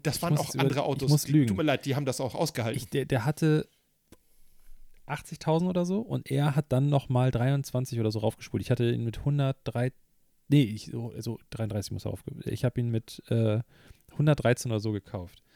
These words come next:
Speaker 2: Also,
Speaker 1: Ja.
Speaker 2: und das ist ein Auto von zweiundachtzig gewesen und der hatte den nur ein paar Jahre. Also der, die, die Vorbesitzerin, äh, hat das Auto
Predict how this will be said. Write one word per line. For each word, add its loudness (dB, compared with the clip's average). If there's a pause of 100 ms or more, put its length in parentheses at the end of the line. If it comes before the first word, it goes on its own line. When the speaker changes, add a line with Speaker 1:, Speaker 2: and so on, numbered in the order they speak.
(400)
Speaker 2:
Also, -4
Speaker 1:
Ja. 0 (240)
Speaker 2:
und -2
das 2
ist -4
ein 2
Auto 4
von 4
zweiundachtzig 0
gewesen -2
und 2
der 8
hatte 6
den 4
nur 0
ein -2
paar -2
Jahre. -4
Also -4
der, 0 (200)
die, -8
die -4
Vorbesitzerin, 4 (580)
äh, -2
hat 0
das 2
Auto 2